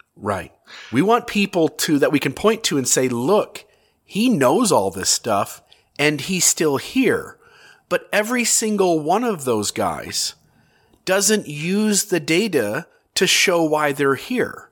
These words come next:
That's not their reason for being here. And so they're really, yeah, they're, they went to school.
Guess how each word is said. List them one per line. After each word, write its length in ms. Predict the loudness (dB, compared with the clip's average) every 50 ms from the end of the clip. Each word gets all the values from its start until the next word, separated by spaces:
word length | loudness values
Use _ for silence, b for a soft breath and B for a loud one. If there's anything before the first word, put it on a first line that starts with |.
| _ _
That's 260 | -2 -2 -2 -2 -4
not 340 | -2 0 2 2 2 2 2
their 180 | 2 2 2 2
reason 480 | 2 2 2 2 2 0 -2 -4 -4
for 160 | -4 -4 -4
being 380 | -2 -2 -2 -2 0 0 -2 -2
here. 340 | -4 -6 -10 -12 -14 -16 b b b b b b b b b b
And 120 | -2 0
so 140 | 2 2 4
they're 140 | 4 2 2
really, 600 | 2 2 2 4 4 4 2 2 0 -2 -2 -4 -6 B B B B B
yeah, 300 | 0 2 2 4 2 2
they're, 320 | 2 2 4 4 4 4
they 180 | 2 2 0 2
went 220 | 2 0 0 0
to 100 | 0 2
school. 640 | 2 2 2 2 0 2 2 2 0 0 -4 -12 B